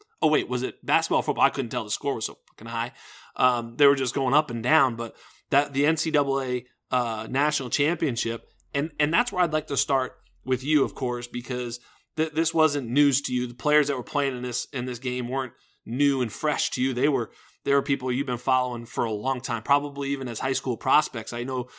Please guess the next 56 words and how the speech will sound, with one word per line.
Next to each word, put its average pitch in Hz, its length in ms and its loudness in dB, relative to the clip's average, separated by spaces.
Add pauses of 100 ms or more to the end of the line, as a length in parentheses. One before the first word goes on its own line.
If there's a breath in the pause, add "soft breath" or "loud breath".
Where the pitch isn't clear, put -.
(160 loud breath)
that 131 80 -4
you 127 100 0
follow 127 300 -2
many, 131 480 -2 (300 soft breath)
uh, 123 220 -4 (100)
of 120 140 -2
these 120 180 -6
guys 120 320 -4
as 107 100 -8
high 131 140 -2
school 117 240 -2
prospects. 120 640 -4 (420 soft breath)
Um, 117 300 -4 (240 soft breath)
I'd 139 120 0
love 156 140 2
to 156 80 -12
get 156 180 2
your, 127 340 -2
you, 139 180 -8
you 147 100 -10
know, 135 60 -4
your, 123 340 -4
your 131 140 -8
sort 139 240 2
of, 113 180 -2 (920)
just 147 160 2
sort 147 140 4
of 123 140 -2
overall 147 420 6
take 147 260 0
on 147 80 -2
the 139 80 -4
game, 143 240 -2
but 131 100 -2
also 139 300 2
maybe 143 200 0
starting 139 300 2
with 117 100 -4
Mac 123 220 -4
Jones 127 360 -2
as 113 120 -6
someone 131 300 -2
I 123 80 -4
think, 120 360 -6 (420 loud breath)
you 131 100 -2
know, 113 220 0 (380 soft breath)
uh, 113 360 -4
i-, 127 160 -2
is 123 180 -4
kind 135 200 -2
of 120 80 -4
an 113 40 -4
interesting 117 640 -4
character 135 420 0
here 107 180 -2
because, 110 720 -4